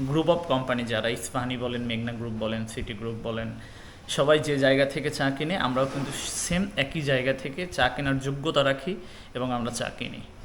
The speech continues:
অকশন থেকে। সোজা কথা, হ্যাঁ, আমরা অকশন বায়ার, আমরা বিডাল লাইসেন্স প্রাপ্ত কোম্পানি এবং আমরা যে আমাদের মোড়কে চা বাজারজাত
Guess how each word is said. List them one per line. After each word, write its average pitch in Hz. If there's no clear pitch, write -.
অকশন 143
থেকে। -
সোজা 135
কথা, 117
হ্যাঁ, 139
আমরা 151
অকশন 185
বায়ার, 127
আমরা 143
বিডাল 143
লাইসেন্স 151
প্রাপ্ত 143
কোম্পানি 151
এবং 151
আমরা 135
যে 156
আমাদের 160
মোড়কে 147
চা 160
বাজারজাত 151